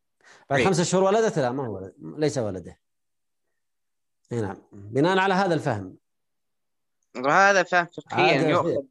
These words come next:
Speaker 2: هو ولا ما
Speaker 1: عاد،
Speaker 2: يؤخذ؟
Speaker 1: عاد، عاد، عاد، عاد في الزمن هذا طلع لنا مسألة ال-، الحمض النووي، يسمونه البصمة الوراثية، يسمونه الحمض النووي. الحمض النووي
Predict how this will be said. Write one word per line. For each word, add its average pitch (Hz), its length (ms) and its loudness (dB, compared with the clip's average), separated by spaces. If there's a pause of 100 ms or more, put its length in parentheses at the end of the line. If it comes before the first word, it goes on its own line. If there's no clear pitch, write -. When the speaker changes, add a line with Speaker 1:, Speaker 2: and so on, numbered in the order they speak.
Speaker 2:
هو 170 120 -4
ولا 135 160 -4
ما 135 80 0
Speaker 1:
عاد، 135 240 -2
Speaker 2:
يؤخذ؟ 110 180 -8
Speaker 1:
عاد، 151 480 -4 (120)
عاد، 156 240 -4
عاد، 165 400 -4 (220)
عاد 139 200 0
في 123 60 -4
الزمن 139 380 0
هذا 135 760 -4
طلع 147 200 0
لنا 139 280 -2
مسألة 127 440 -6
ال-، 107 360 -10 (520)
الحمض 135 320 -4
النووي، 127 600 -4
يسمونه 127 380 -10
البصمة 127 280 -6
الوراثية، 120 480 -4
يسمونه 127 340 -6
الحمض 113 300 -8
النووي. 98 500 -12
الحمض 165 240 -6
النووي 180 580 -2